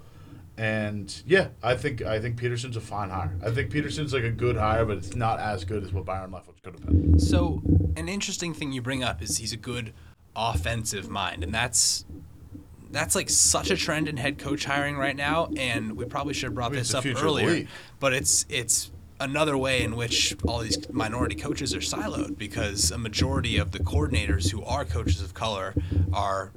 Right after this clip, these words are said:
Speaker 1: Defense.
Speaker 2: defensive. You see very qualified defensive coaches in this cycle, such as Todd Bowles, such as DeMeco Ryans,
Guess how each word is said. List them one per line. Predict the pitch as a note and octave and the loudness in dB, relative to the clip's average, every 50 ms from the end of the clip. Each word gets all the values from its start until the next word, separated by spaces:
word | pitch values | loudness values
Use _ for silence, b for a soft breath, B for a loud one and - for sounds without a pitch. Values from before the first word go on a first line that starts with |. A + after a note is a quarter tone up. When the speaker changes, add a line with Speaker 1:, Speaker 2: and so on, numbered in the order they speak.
| - - | -16 -12
Speaker 1:
Defense. | - A2+ A#2 - - - - | -10 -10 -10 -10 -12 -12 -6
Speaker 2:
defensive. | - C#3 D#3 A#2 B2 G#2 F#2 F2 - F#2 G2 A#2+ A#2 - - - F#2 F2+ | -2 0 0 2 0 0 0 0 -2 -2 -2 -4 -6 -8 -8 -8 -6 -4
You | D#2+ F#2+ G#2+ | -2 -2 0
see | - - - E2+ D2+ C#2+ D#2+ | 0 2 2 2 2 2 2
very | D#2+ E2 D#2+ - C3+ D#3+ E3 D3 | 2 0 0 0 -2 0 -2 -2
qualified | - - A#2+ G#2+ G#2+ G#2+ - A#2 A2 G#2 G2+ - | -2 -2 -2 -2 -2 -4 -4 -2 -2 -2 -2 -4
defensive | - G#2+ G#2+ G#2 A#2+ A2 G#2 F#2+ - A2 G#2 - | -4 -6 -4 -4 -4 -4 -4 -4 -6 -8 -8 -10
coaches | - A2 G2 F#2+ - G#2+ G2 G2 F#2+ - - | -8 -8 -6 -6 -8 -8 -6 -4 -4 -4 -4
in | - G#2 G2+ | -4 -8 -8
this | G2 F#2+ F2 | -6 -4 -2
cycle, | - - G2+ F#2+ F#2+ F#2 F#2+ G2+ F2+ F2+ F2+ | -2 0 0 -2 -4 -6 -8 -10 -10 -8 -6
such | F#2 - G#2 F#2 - - | -6 -6 -6 -6 -8 -10
as | F#2+ F2+ F2 - - | -8 -6 -6 -6 -6
Todd | - - F2+ F2+ G2 F#2 - | -4 -4 -4 -4 -6 -8 -4
Bowles, | - F3 F3+ F3 D#3+ D#3 D#3+ D3+ - - - B B B B B B | 0 2 2 2 2 0 -2 -2 -2 -2 -4 B B B B B B
such | B - - A#2 A#2 A2+ | B -4 -4 -4 -4 -4
as | G#2 G#2 | -6 -4
DeMeco | - A2 G#2 G#2 G2 - - G2 G2 F#2 A2+ | -4 -4 -6 -6 -6 -8 -10 -12 -10 -6 -2
Ryans, | D#3 E3 E3+ E3+ D#3+ D#3 D3+ D3 C3+ - - - | 0 2 2 2 2 0 0 -2 -2 -2 -2 -4